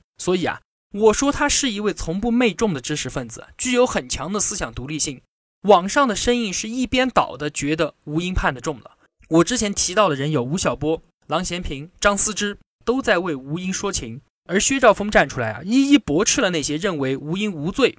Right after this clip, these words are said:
或者是应该轻判的观点。首先是啊，吴英案并不仅仅是单纯的民间集资。如果只是民间集资，薛兆丰认为应该网开一面，甚至是无罪释放。但是啊，吴英案已经构成了庞氏骗局。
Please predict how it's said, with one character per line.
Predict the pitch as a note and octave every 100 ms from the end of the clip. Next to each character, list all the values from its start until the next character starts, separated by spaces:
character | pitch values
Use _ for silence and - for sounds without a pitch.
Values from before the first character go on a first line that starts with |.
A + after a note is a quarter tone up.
| _ -
或 | - A#3+
者 | D3
是 | - E3
应 | G#3+
该 | G#3 G#3+
轻 | - A#3+
判 | - G3
的 | B2
观 | A#2 A2
点。 | F#2 - _ _ _ -
首 | G3+
先 | G#3 C4+
是 | B3
啊， | C#3+ G2 -
吴 | A3
英 | C4+ D4
案 | B3+ - _
并 | D4 B3
不 | F3+
仅 | - D#3 B3+
仅 | A#3 C3
是 | -
单 | - G#3 G#3+
纯 | D3 C3+
的 | B2+
民 | B2+ C#3
间 | D3+
集 | C#3+ A#2
资。 | - A2+ _ _ _ _ -
如 | D4
果 | F4
只 | - -
是 | D#3 G#3+
民 | F#3
间 | G#3 F#3+
集 | D#3
资， | D#3+ E3 - -
薛 | - C#4+
兆 | C4+ G#3
丰 | - G#3+
认 | G#3 C3+
为 | A2+ -
应 | B3 C#4
该 | C4 C4
网 | G3+ - -
开 | - E3
一 | C3+
面， | D#3 -
甚 | - A3+
至 | F3
是 | D#3+ C3+
无 | D3+
罪 | E3
释 | -
放。 | D3+ D#3+ - _ _ -
但 | G3
是 | D#3 C3+
啊， | - _ _ _
吴 | G3+ B3
英 | D#4+
案 | D#4+ G3+
已 | C#3+ C3+
经 | A3 A#3
构 | D#4+ A3
成 | - C#3
了 | C3
庞 | - B2+ G#3+
氏 | A3
骗 | F#3+ C3
局。 | - -